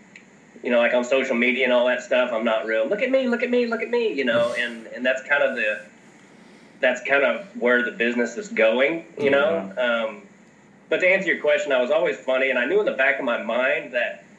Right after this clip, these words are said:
Speaker 1: I should probably do something with it, like act or, or get into comedy or something, but I didn't really know how to go about it. And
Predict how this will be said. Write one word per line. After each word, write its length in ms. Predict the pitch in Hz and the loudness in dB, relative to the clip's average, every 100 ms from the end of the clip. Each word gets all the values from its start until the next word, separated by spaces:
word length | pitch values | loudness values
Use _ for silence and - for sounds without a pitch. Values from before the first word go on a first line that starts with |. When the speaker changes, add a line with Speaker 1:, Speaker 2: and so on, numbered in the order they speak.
| - - - | -20 -18 -6
Speaker 1:
I 100 | 123 | -4
should 180 | 120 117 | -4 -2
probably 440 | 127 127 120 113 | 0 0 -2 -4
do 220 | 98 139 | -4 -4
something 460 | 170 190 185 190 190 | 0 0 0 0 0
with 180 | 202 202 | 2 2
it, 320 | 214 - - | 0 -4 -6
like 260 | 117 113 - | -6 -4 -2
act 440 | 131 151 147 - | 2 2 2 0
or, 380 | 120 104 104 - - - - - - | 0 0 -2 -6 -18 -20 -20 -18 -8
or 100 | 104 | -4
get 120 | 117 | -2
into 160 | 107 110 | -2 -2
comedy 440 | 131 147 147 135 | 2 2 4 2
or 100 | 123 | 0
something, 420 | - 143 127 123 | 0 0 0 -2
but 100 | 113 | 0
I 60 | 117 | 2
didn't 180 | 175 196 | 0 2
really 180 | 139 127 | 2 2
know 160 | 123 | 2
how 100 | 123 120 | 2 0
to 80 | |
go 200 | 107 110 | 0 -2
about 300 | - 113 120 | 0 0 0
it. 180 | 107 - - - - - - - - | -2 -6 -16 -20 -20 -20 -20 -20 -4
And 480 | 113 113 113 113 | 0 2 0 -2